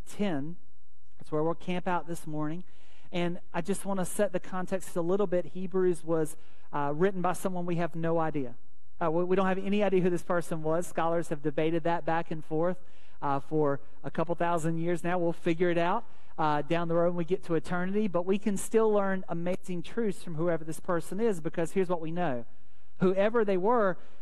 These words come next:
they were writing to a community of faith that were wrestling and struggling just like we are.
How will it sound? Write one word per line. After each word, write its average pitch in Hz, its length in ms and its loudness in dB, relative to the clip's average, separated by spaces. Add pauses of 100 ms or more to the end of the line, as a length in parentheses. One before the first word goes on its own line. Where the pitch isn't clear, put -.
they 180 120 4
were 190 200 4
writing 202 560 2
to 190 200 0
a 175 60 2
community 202 580 2
of 185 100 2
faith 196 460 2
that 175 180 0
were 170 140 2
wrestling 180 680 0
and 160 140 -2
struggling 156 520 0
just 151 200 -2
like 151 180 -2
we 147 160 0
are. 113 200 -4